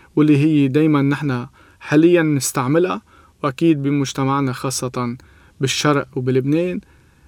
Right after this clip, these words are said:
نعرف منقول هالجملة اللي هو "صليبو أوتو تشينو"، أي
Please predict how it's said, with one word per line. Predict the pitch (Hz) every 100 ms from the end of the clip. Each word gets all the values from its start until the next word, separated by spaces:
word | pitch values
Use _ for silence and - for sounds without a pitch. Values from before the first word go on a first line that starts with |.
| _ _ _ _ _
نعرف | 151 147 151 147 143 139 - - -
منقول | 147 139 160 151 135
هالجملة | 135 131 123 - 147 127 160 143
اللي | - 139 127
هو | 143 135 135 127 -
"صليبو | - - 156 180 151 131 127 -
أوتو | 156 156 147 127 127
تشينو"، | 127 - 147 143 117 110 143 _ _ _ _ _ -
أي | 156